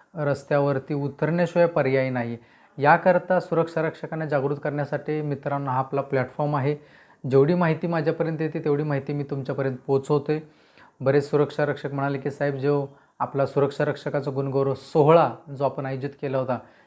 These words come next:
त्याचं काही क्षणचित्र आम्हाला पाहायला मिळाले नाही आहेत, लाईव्ह पाहायला मिळाले नाही आहेत आणि आता तुमच्याकडे ते असेल तर अव्हेलेबल तुम्हीही ते YouTube या माध्यमातून ठेवा आणि आम्हाला पाहायचं आहे. मित्रांनो, तुम्हाला सांगू इच्छितो की ज्यांना मी दिले होते ते एडिट वगैरे करण्यासाठी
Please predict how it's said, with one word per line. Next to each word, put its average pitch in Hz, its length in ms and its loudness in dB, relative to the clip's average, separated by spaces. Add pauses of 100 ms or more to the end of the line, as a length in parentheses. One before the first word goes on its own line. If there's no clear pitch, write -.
(140)
त्याचं 135 180 -2
काही 143 160 0
क्षणचित्र 156 560 -2
आम्हाला 143 340 2
पाहायला 135 360 0
मिळाले 143 340 2
नाही 127 220 0
आहेत, 123 100 -6 (520)
लाईव्ह 143 300 4
पाहायला 151 260 4
मिळाले 143 360 0
नाही 131 220 -2
आहेत 123 220 -6
आणि 139 160 -6
आता 135 200 -4
तुमच्याकडे 135 520 -4
ते 143 40 -2
असेल 135 400 -2
तर 139 60 -2
अव्हेलेबल 135 440 0
तुम्हीही 147 340 -2
ते 151 360 -4 (400)
YouTube 139 380 -4
या 139 80 0
माध्यमातून 135 680 -2
ठेवा 135 240 0
आणि 131 140 2
आम्हाला 127 240 0
पाहायचं 131 420 0
आहे. 127 120 0 (600)
मित्रांनो, 156 380 0
तुम्हाला 160 220 0
सांगू 147 240 -2
इच्छितो 151 360 -2
की 156 140 -4
ज्यांना 143 300 0
मी 151 180 0
दिले 135 280 2
होते 143 240 2
ते 139 240 -2
एडिट 139 220 2
वगैरे 135 280 2
करण्यासाठी 131 600 -2